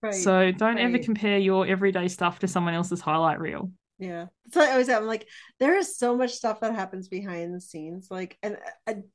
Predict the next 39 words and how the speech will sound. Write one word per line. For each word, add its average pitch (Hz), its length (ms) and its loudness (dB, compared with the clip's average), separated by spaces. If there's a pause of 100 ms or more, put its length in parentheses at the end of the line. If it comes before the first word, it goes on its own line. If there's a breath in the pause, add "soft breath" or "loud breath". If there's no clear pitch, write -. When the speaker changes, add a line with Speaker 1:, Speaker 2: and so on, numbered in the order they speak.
Speaker 1:
rarely 294 400 8
when 339 140 6
my 254 100 6
kid's 233 240 2
having 226 300 0
a 185 40 -6
temper 240 300 4
tantrum 240 600 4 (300 loud breath)
or, 247 160 12
like, 220 380 10 (1120 soft breath)
everyone's 254 440 6
fighting, 254 560 2 (200 soft breath)
do 285 120 0
I 277 120 2
think, 269 440 -4
"Oh, 440 200 4
let 262 140 4
me 320 120 4
pull 285 220 -2
out 262 180 2
my 226 120 -2
camera 220 480 0
and 190 120 -4
take 208 180 -4
a 196 60 -4
picture 247 420 4
of 196 160 0
this." 233 240 0
Like, 320 140 2
I 339 100 8
just 339 340 2
don't 294 340 6
think 311 220 0
of 320 120 -2
that. 214 340 0
And 226 120 -2
I'm 233 100 2
like, 233 400 0
"So 254 580 2